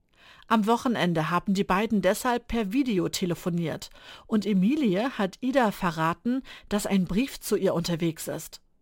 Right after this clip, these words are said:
Seitdem sitzt Ida jeden Tag nach der Schule auf der Treppe vor dem Haus und wartet auf Postbote Frank. Bislang hatte er keine Post für Ida dabei.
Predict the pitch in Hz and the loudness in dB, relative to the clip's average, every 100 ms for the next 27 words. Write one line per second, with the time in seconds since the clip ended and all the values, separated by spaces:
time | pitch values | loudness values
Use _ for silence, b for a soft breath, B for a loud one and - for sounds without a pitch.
0 | _ _ b b b b - 247 302 - | _ _ b b b b -2 2 2 2
1 | 208 180 - 180 - 180 - - 254 247 | 2 2 2 -2 -2 -2 -2 -4 2 2
2 | 226 170 233 277 285 269 180 175 - 185 | 2 0 -2 -2 -4 -6 -4 -4 -4 -2
3 | 170 - 160 - 226 240 262 - 170 - | -2 -2 -2 -2 -2 0 0 0 -2 -2
4 | 165 - 262 269 254 214 190 170 170 202 | -2 -2 -2 -2 -2 0 0 0 -2 -4
5 | 247 - B B B 262 233 185 180 - | -4 -8 B B B -4 0 0 0 -2
6 | 226 - 233 - 180 - - 180 247 240 | -4 -2 -2 -2 -4 -4 -2 -2 0 -2
7 | - 285 175 - _ _ _ _ _ _ | 0 0 0 -6 _ _ _ _ _ _
8 | _ _ _ _ - 254 247 247 233 269 | _ _ _ _ 0 2 2 2 2 2
9 | 226 226 247 202 208 - 190 180 - 160 | -2 0 0 0 -2 0 0 0 -2 -4
10 | - - 190 185 190 170 160 165 170 - | -4 -4 -2 0 0 0 0 -2 -4 -8